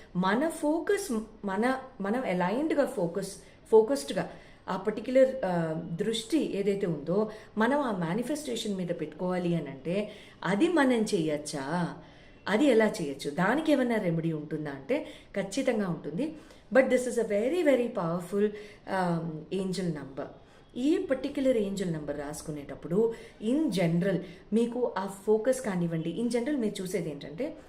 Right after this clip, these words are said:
ఫోకస్ కానివ్వండి, డిసిప్లిన్ కానివ్వండి, ఆమ్, ఆ, మీరు దాని మీద నుంచి దృష్టి, ఆ, ఆ, వేవర్ అవ్వదు. And మీరు ఏదైనా ప్లాన్ చేస్తే ఆ ప్లాన్ అనేది ప్లాన్ ప్రకారంగానే వెళ్ళిపోతుంది తప్ప ఎట్టి పరిస్థితుల్లో అనేది పోస్ట్‌పోన్‌మెంట్ అవ్వడం కానివ్వండి,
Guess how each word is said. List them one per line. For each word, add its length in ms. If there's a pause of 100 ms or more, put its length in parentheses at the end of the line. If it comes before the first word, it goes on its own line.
(160)
ఫోకస్ 360
కానివ్వండి, 480
డిసిప్లిన్ 540
కానివ్వండి, 640 (440)
ఆమ్, 360 (400)
ఆ, 420
మీరు 400 (120)
దాని 240
మీద 220
నుంచి 260
దృష్టి, 540 (540)
ఆ, 380 (400)
ఆ, 100 (240)
వేవర్ 400
అవ్వదు. 380 (520)
And 140
మీరు 160
ఏదైనా 260
ప్లాన్ 400
చేస్తే 460
ఆ 200
ప్లాన్ 440
అనేది 300
ప్లాన్ 300
ప్రకారంగానే 460
వెళ్ళిపోతుంది 480
తప్ప 380 (320)
ఎట్టి 200
పరిస్థితుల్లో 480
అనేది 180
పోస్ట్‌పోన్‌మెంట్ 580
అవ్వడం 220
కానివ్వండి, 560